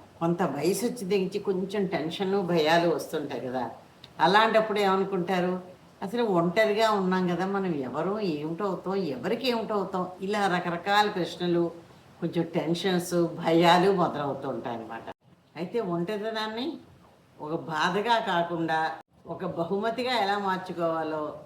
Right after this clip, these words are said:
ఇవాళ వీడియోలో తెలుసుకుందాం. ఒక మోటివేషన్ వీడియో అండి, స్కిప్ చేయకుండా వినండి. చాలామంది ఒంటరితనంతో బాధపడుతున్న వాళ్ళందరికీ పనికొచ్చే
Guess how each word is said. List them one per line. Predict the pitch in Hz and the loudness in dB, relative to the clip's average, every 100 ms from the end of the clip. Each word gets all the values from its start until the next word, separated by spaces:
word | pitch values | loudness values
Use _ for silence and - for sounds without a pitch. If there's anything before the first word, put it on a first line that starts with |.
| - - - - - | -20 -20 -20 -20 -14
ఇవాళ | 143 190 220 | -4 -2 0
వీడియోలో | 185 165 170 180 196 | 0 2 2 2 0
తెలుసుకుందాం. | 190 151 - 165 156 147 | -2 -6 -6 -6 -6 -6
ఒక | 139 143 | -8 -8
మోటివేషన్ | 143 151 175 190 196 - 165 | -8 -6 -2 0 -2 -2 -6
వీడియో | 143 135 147 | -6 -4 -4
అండి, | 135 127 127 127 | -4 -6 -6 -8
స్కిప్ | - 175 175 202 | -6 -6 -4 -2
చేయకుండా | 202 202 202 | -2 -2 -2
వినండి. | 180 151 147 139 131 - | -2 -4 -6 -8 -6 -4
చాలామంది | 156 170 190 214 220 226 233 | 0 2 2 2 0 -2 -2
ఒంటరితనంతో | 202 175 190 175 190 185 185 | 0 -2 -2 -4 -4 -4 -2
బాధపడుతున్న | 160 156 175 180 - 170 | -2 -2 -2 -4 -4 -6
వాళ్ళందరికీ | 160 143 143 156 170 208 | -6 -8 -6 -4 -4 -6
పనికొచ్చే | - 139 139 151 - 165 208 | -8 -10 -8 -8 -4 -4 -4